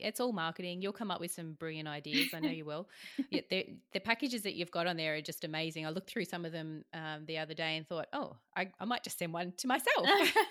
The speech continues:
Speaker 1: <laughs> Why not?
Speaker 2: <laughs> And some people do, not very often, but some people do. And I love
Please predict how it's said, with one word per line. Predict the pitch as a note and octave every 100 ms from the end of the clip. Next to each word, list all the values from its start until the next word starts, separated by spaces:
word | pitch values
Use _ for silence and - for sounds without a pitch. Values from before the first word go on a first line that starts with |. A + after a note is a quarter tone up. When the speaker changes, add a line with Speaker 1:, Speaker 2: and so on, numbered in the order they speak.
| G#4
Speaker 1:
<laughs> | - - - -
Why | C#4+ E4+
not? | G4+ E4+ -
Speaker 2:
<laughs> | F4+ - G#4+ - G#4+ - - G4+
And | G4+
some | A4+
people | C#5+ C5+ F#4+
do, | E4+ D4
not | C4+ C#4
very | C#4 E4+
often, | D4+ D4+ C#4+ G3 G#3 B3
but | A3
some | D#4+ F4
people | F#4 E4 D#4
do. | -
And | A3+ G#3 A#3+
I | D#4+
love | E4 F4+